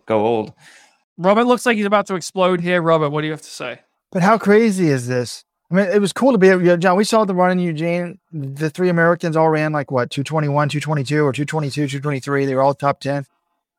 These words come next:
Speaker 3: in the world. You run that today, two twenty-one.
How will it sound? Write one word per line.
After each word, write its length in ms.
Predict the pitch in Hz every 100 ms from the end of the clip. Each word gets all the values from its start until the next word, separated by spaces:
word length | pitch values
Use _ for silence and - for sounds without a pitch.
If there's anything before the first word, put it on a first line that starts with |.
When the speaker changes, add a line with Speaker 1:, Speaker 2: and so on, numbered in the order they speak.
| _
Speaker 3:
in 60 | 139
the 100 | 135
world. 300 | 139 147 143 _ _ _ _ _ _ _ _ _ _ _ _ _
You 160 | 151 151
run 240 | 156 185
that 220 | 190 180
today, 500 | 147 156 135 143 160
two 180 | 156 -
twenty-one. 720 | 165 165 156 131 127 131 160